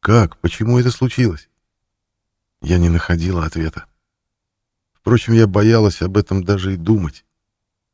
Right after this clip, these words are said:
Казалось, мои мысли могут быть каким-то образом услышаны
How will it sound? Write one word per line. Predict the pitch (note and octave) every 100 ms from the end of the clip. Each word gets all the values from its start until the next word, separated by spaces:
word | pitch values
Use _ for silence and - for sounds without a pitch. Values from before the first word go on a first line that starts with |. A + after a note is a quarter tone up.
| _ _ _ _
Казалось, | E2 E2+ G2+ G2
мои | F2+ G2
мысли | G2+ A2+ -
могут | G2+ G#2 G2+ F#2+
быть | G2
каким-то | G2 F#2 G#2 F#2
образом | G#2 F#2+ F#2+ G#2
услышаны | G2+ - G#2+ A#2 - D#2+